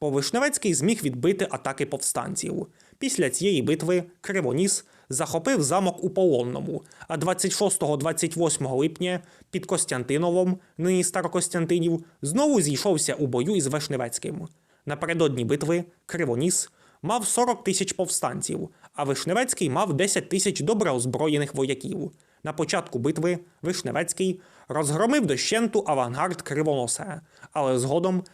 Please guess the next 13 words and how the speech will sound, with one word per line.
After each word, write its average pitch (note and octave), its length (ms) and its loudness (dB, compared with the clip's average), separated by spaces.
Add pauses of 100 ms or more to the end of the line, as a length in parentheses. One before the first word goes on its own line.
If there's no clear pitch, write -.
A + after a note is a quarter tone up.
(140)
князь B3 380 0
отримав E3 420 2
звістку D#3 440 -2
про B2 160 -6
те, E3+ 260 -4 (220)
що - 220 0
на E3+ 80 0
поміч E3+ 340 0
Кривоносу G3+ 800 0 (140)
йде D3 240 0
Хмельницький D#3+ 800 0
із D#3 140 0
військом. D3 520 -4